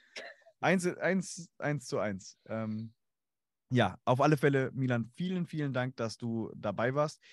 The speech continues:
Ich hoffe, dass es nicht das letzte Mal sein wird für diese Saison, ähm, dass wir uns nochmal im Rahmen der Löwenduelle, wie es ja ist, ähm, obwohl wir das einzige Team mit, mit Löwen im Logo sind,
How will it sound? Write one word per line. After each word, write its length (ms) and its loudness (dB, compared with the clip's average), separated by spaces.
Ich 180 -6
hoffe, 320 0
dass 160 -2
es 120 -8
nicht 200 -6
das 120 -6
letzte 300 -4
Mal 220 0
sein 240 2
wird 140 -4
für 120 -8
diese 260 -4
Saison, 520 -6
ähm, 340 2
dass 220 0
wir 160 2
uns 200 -2
nochmal 280 2
im 140 -2
Rahmen 440 -2
der 340 0
Löwenduelle, 1200 2
wie 140 -4
es 140 -6
ja 160 0
ist, 400 -6
ähm, 420 -6
obwohl 340 -6
wir 200 -2
das 120 -6
einzige 340 -6
Team 280 -4
mit, 220 -10
mit 180 -14
Löwen 260 -6
im 120 -6
Logo 260 -4
sind, 200 -6